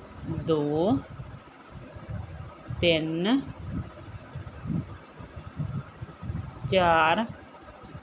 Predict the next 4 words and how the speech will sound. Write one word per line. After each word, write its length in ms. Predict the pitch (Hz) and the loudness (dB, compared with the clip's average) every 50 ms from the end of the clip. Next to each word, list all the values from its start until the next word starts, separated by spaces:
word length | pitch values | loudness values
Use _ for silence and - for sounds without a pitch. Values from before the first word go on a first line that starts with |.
| - - - - - - - - - - - - - - - - - - | -16 -16 -16 -16 -16 -18 -18 -18 -18 -18 -18 -18 -18 -18 -18 -18 -10 0
ਪੰਜ, 560 | - 185 175 175 170 175 175 175 175 175 170 196 214 247 262 - - - - - - - - - - - - - - - - - - - - - - - - - - - - - - - - - - - - - | 2 2 4 4 2 2 2 2 2 4 6 8 8 8 6 2 -2 -12 -12 -14 -14 -16 -18 -18 -18 -18 -18 -18 -18 -14 -10 -8 -8 -8 -8 -12 -12 -14 -16 -18 -18 -18 -18 -18 -18 -18 -18 -16 -16 -16 -10 -2
ਛੇ 680 | - 196 190 175 170 170 165 165 170 175 196 240 285 - - - - - - - - - - - - - - - - - - - | 2 4 6 6 6 6 6 4 4 4 4 4 4 2 0 -6 -10 -12 -16 -16 -16 -16 -16 -18 -16 -16 -16 -16 -16 -14 -6 0
ਤੇ 180 | 185 208 269 - - - | 2 2 2 2 -2 -10
ਸੱਤ। 580 | - - - - 214 180 170 - - - 156 143 | -12 -6 2 6 8 8 8 8 4 -2 -2 -2